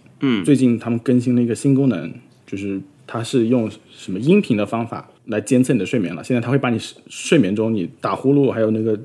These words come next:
Speaker 2: 讲梦话全部录下来。
Speaker 1: 啊。
Speaker 2: 你每个睡眠节点里面讲梦话或者打了下呼噜，它就全部会给你录下来，你第二天早上可以回听。然后我们之前有听众朋友说，呃，这位主播会中英夹杂，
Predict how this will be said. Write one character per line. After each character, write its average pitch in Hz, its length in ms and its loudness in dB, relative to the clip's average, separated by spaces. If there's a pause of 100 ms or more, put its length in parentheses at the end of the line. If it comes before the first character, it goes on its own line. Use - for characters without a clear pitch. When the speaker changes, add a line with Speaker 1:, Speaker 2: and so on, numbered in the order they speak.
(120)
Speaker 2:
讲 - 180 -6
梦 123 140 0
话 104 160 -6
全 - 260 -6
部 143 180 2
录 120 120 0
下 104 160 -4
来。 - 120 -10
Speaker 1:
啊。 113 540 -4 (140)
Speaker 2:
你 143 80 6
每 143 180 6
个 127 80 2
睡 165 160 4
眠 131 160 6
节 107 180 0
点 120 140 0
里 107 40 -2
面 95 180 -4
讲 90 160 -6
梦 113 180 -4
话 117 120 -4
或 107 120 -2
者 - 20 -4
打 - 180 -10
了 98 180 -8
下 107 100 -8
呼 98 240 -8
噜， 92 140 -6 (100)
它 107 120 -4
就 110 100 4
全 104 120 -4
部 110 100 -2
会 113 100 -2
给 95 80 -4
你 85 140 -8 (280)
录 139 120 4
下 117 120 0
来， 90 80 -4
你 113 180 2
第 143 180 2
二 139 40 6
天 135 140 4
早 117 60 -2
上 110 120 -4
可 120 140 -2
以 107 180 -2 (120)
回 101 160 -4
听。 120 260 -2 (640)
然 107 120 -12
后 - 280 -6 (220)
我 110 60 -4
们 110 100 0
之 131 100 -4
前 139 80 4
有 135 80 4
听 135 160 4
众 147 140 4
朋 120 100 -2
友 113 140 0
说， 120 280 0 (320)
呃， 98 280 -2
这 143 140 2
位 131 80 8
主 120 120 -2
播 110 300 0
会 120 220 0
中 135 220 2
英 139 120 6
夹 147 180 2
杂， 143 220 -2